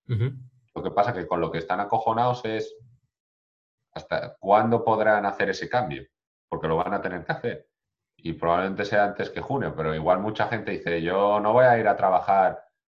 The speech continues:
Speaker 2: pagándome lo mismo teniendo encima el riesgo de coronavirus". O sí, porque la peña también está hasta la polla de estar en casa. Es que,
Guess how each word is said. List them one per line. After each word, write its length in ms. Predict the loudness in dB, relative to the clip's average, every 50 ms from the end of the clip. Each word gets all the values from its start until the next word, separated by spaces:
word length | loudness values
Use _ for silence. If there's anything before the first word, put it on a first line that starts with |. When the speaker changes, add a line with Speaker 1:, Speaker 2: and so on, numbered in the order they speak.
| _ _ _ _ _
Speaker 2:
pagándome 580 | 2 4 4 4 4 2 2 -2 -4 -4 -4 -4
lo 180 | -2 -2 -2 -2
mismo 640 | -4 -6 -8 -10 -10 -10 -8 -8 -8 -10 -12 _ _ _ _ _ _ -20 -20 _ _ _ _ _ _ _ -20 -20 -20 -20 -20 -20 _ _ _ _ _ _ _ _ _ _
teniendo 380 | -6 -4 -4 -4 -4 -4 -4 -4
encima 280 | -4 -4 -4 -2 0 0
el 80 | 0 0
riesgo 300 | -2 -2 -2 -2 -2 -4
de 60 | -2
coronavirus". 680 | -2 -2 -2 -2 -4 -6 -6 -8 -10 -12 -16 _ _ _ _ _ _ _ _ _ _ _ _ _ _ _ _ _ -20 -20 _ -10 -10
O 60 | -8
sí, 420 | -6 -6 -4 -4 -6 -8 -12 -12 _
porque 180 | -10 -8 -4 -2
la 140 | -2 -2 -2
peña 240 | -4 -6 -6 -6 -6
también 220 | -6 -6 -8 -10
está 160 | -10 -8 -8 -6
hasta 160 | -4 -4 -4
la 140 | -4 -4 -4
polla 140 | -4 -6
de 40 | -6
estar 200 | -6 -6 -8 -8 -8
en 80 | -8
casa. 260 | -8 -8 -8 -8 -12 -14
Es 120 | -16 -14 -10
que, 360 | -6 -6 -6 -6 -8 -12